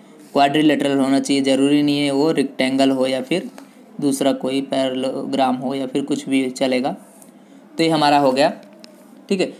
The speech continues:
अब मैं इसको ए बोल देता हूँ, B बोल देता हूँ, सी बोल देता हूँ, D।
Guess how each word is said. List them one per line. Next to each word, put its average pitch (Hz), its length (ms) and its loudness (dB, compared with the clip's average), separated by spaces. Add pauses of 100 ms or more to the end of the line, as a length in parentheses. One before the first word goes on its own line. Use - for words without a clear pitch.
(140)
अब 160 80 2
मैं 170 160 2
इसको 165 240 2
ए 147 220 2
बोल 151 260 4
देता 151 220 0
हूँ, 147 180 -4
B 139 200 4
बोल 143 220 2
देता 135 240 -2
हूँ, 139 120 -2
सी 160 300 2
बोल 135 180 2
देता 127 240 -4
हूँ, 127 260 -4 (200)
D। - 240 -6